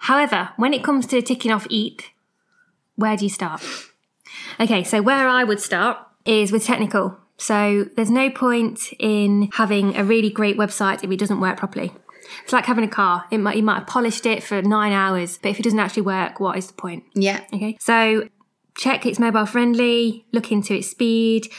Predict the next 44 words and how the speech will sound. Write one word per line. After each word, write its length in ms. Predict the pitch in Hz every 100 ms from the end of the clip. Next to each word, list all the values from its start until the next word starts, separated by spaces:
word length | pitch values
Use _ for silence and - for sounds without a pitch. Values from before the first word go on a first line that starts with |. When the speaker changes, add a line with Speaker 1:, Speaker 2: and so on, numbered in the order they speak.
| -
Speaker 1:
We've 80 | -
gone 140 | 240
about 180 | 226 214
this 160 | 202 214
all 80 |
the 80 | 190
time. 640 | 190 240 220 214 214 214 208
Check 300 | - 240 240
your 100 | 226
h-, 180 | 208 - -
canonicals, 680 | 240 247 247 254 247 240
your 120 | 214 214
H 200 | 226 226
ref 100 | 214
lang 180 | 220 220
attributes, 600 | 214 220 220 220 214 -
your 80 | -
four 180 | 240 220
oh 60 |
fours, 480 | 208 196 190 196 190 -
everything 400 | 240 247 247 226
technical, 560 | 226 202 196 214 208
do 240 | 196 - 247
a 60 |
crawl, 320 | 233 208 202 202
make 240 | 220 -
sure 160 | 233 208
there's 160 | 202
nothing 400 | 214 202 202 196
severe 420 | 190 180 185 185
standing 380 | 180 196 185 180
out 260 | 180 185 -
that 100 | -
you 140 | 208 202
need 260 | 196 196
to 140 | - 202
get 160 | 196 190
sorted. 500 | 208 196 196 - -
And 140 | 220 233
that 100 | 233
includes 380 | 233 233 214
your 180 | 214 202
security 400 | 196 202 208 196 -
certificate. 500 | - 190 - 170